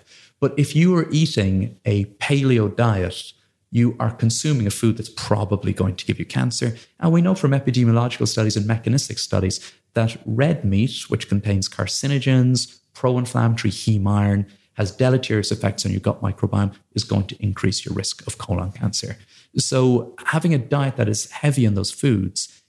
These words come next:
is not a recipe for good long-term health, uh, or particularly gut health. And we spoke earlier about the epidemiological studies from France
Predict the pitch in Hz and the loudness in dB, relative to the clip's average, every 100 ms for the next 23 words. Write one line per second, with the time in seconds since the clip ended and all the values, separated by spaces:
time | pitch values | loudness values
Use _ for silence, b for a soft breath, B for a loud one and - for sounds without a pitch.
0 | - 127 113 120 127 131 123 117 107 110 | -2 0 2 2 2 0 0 0 2 0
1 | - 113 - 104 98 104 107 101 95 - | -2 -4 -2 -2 0 -2 0 -2 -2 0
2 | 98 92 107 135 113 - B B - 127 | 0 0 -2 -4 -2 -8 B B -4 0
3 | 120 113 113 127 127 104 131 151 - - | 2 0 0 -4 -2 -2 -2 -2 -4 -6
4 | - B B 120 123 123 - 120 120 131 | -10 B B 0 2 0 2 2 4 4
5 | 156 110 101 110 110 117 - 113 107 101 | 4 2 2 0 2 -2 0 -2 0 2
6 | 107 113 110 - - 104 98 92 - 104 | 0 0 -2 -4 -4 0 0 -2 -4 -6
7 | - 71 65 - | 0 0 0 -2